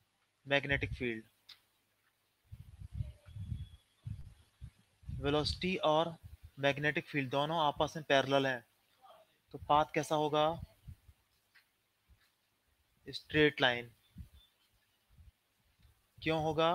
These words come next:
magnetic force कितना हो जाएगा तब? ज़ीरो। वेलोसिटी और मैग्नेटिक फील्ड आपस में परपेंडिकुलर हुए,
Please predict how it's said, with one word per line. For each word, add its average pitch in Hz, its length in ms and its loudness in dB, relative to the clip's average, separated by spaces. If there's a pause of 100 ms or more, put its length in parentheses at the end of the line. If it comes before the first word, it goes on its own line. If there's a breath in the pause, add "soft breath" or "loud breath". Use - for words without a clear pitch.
(600)
magnetic 147 460 0
force 156 200 -4
कितना 156 220 -4
हो 151 60 0
जाएगा 151 280 4
तब? 202 340 2 (340)
ज़ीरो। 127 440 -4 (1000)
वेलोसिटी 151 640 0 (140)
और 160 220 4 (1600)
मैग्नेटिक 147 480 2
फील्ड 156 140 -2
आपस 147 220 0
में 147 100 -14
परपेंडिकुलर 160 560 2
हुए, 147 200 0